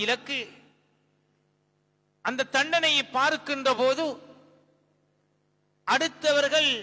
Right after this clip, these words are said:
அந்த தவறை செய்துவிடக்கூடாது என்பதில் ஒரு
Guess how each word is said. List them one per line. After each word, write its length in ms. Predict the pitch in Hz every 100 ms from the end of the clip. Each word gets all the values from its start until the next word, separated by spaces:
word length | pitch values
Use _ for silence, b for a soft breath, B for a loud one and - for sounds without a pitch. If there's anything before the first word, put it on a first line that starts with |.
| 180 -
அந்த 220 | 226 240 -
தவறை 300 | 262 311 302 -
செய்துவிடக்கூடாது 1000 | 247 285 294 285 269 - 269 277 269 262 240 240
என்பதில் 440 | 262 269 294 262 - - - _ _ _ _ _ _ _ _ _ -
ஒரு 140 | 208